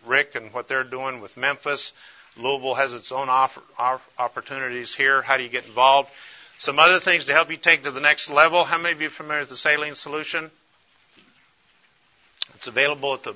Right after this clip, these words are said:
C M D A bookstore. Uh, it's a, a teaching, a training that we have live conferences as well as on, on D V D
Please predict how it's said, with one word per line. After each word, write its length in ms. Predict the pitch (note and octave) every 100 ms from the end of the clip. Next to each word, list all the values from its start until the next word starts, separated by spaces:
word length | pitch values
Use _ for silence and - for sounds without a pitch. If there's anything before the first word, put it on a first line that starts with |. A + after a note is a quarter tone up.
| G2+
C 160 | - D#3
M 120 | C#3+
D 140 | B2
A 40 | B2
bookstore. 680 | B2+ D#3+ - F3 E3+ E3+ E3+ - - - _ _ -
Uh, 300 | A2+ G#2+ G#2 G#2+
it's 180 | A2+ -
a, 180 | A2 G2+ -
a 60 | G2
teaching, 400 | - E3+ E3 F3
a 60 | D3
training 540 | - D#3+ D#3+ E3 D#3
that 120 | C3+ A#2+
we 120 | B2
have 180 | B2+ A2+
live 300 | C3 D3+ -
conferences 580 | D#3 D3+ C#3 - C#3+
as 120 | B2+ A#2
well 240 | C3 C3
as 120 | A#2+
on, 220 | B2 A#2 G#2+ - _ - -
on 240 | G#2 G#2 G2+
D 120 | A2+
V 120 | A#2+
D 380 | A#2 C#3 D#3 D#3